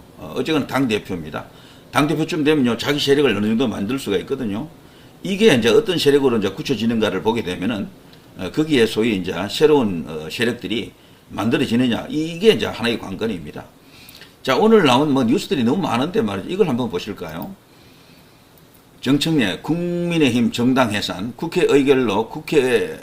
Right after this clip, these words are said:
국무회의 안건 올려야 된다. 와, 이제 드디어 올 것이 왔습니다. 심지어 요 밑에는요, 정청래가, 어,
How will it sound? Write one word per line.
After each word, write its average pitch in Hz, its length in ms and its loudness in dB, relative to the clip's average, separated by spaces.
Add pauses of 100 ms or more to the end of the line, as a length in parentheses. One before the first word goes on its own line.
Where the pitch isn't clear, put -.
(120)
국무회의 131 540 2
안건 131 320 2
올려야 117 240 2
된다. 80 340 -10
와, 87 260 -4
이제 104 140 -2
드디어 107 360 -2
올 - 140 -6
것이 117 180 -8
왔습니다. - 420 -14 (800)
심지어 165 320 2
요 123 60 4
밑에는요, 143 600 2 (440)
정청래가, 139 840 2
어, 76 440 -14